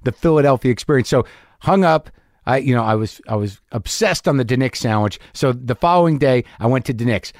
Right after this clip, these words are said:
I ate the pulled, Italian pulled pork, sharp provolone, broccoli rabe with a little bit of vinegar and oil on it. Fucking awesome. Then someone told me I gotta go to Paisan's.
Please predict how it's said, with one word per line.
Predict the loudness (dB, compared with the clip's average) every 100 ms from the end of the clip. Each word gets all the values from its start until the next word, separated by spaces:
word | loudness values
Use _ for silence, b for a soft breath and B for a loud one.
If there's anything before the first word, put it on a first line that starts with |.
| B
I | 0
ate | 2 0
the | 0 0 -2 B 0
pulled, | 2 2 -2 b
Italian | -8 -2 2 2
pulled | 2 0 2
pork, | 2 2 -2 b
sharp | -4 -2 0 2
provolone, | 2 2 0 0 -2
broccoli | 0 0 0 0
rabe | 2 0 -2 b
with | 2
a | 4
little | 4
bit | 2 0 0
of |
vinegar | -2 -2 0
and | 0
oil | 0 0
on | 0 -2
it. | -4 _ _ -6
Fucking | -4 -2 0
awesome. | 0 -2 -6 -16 b b b
Then | -4 -2
someone | -2 0
told | 0 0
me |
I | 0
gotta | 0
go | 0
to | -2
Paisan's. | 0 0 0 2 0 -2 -8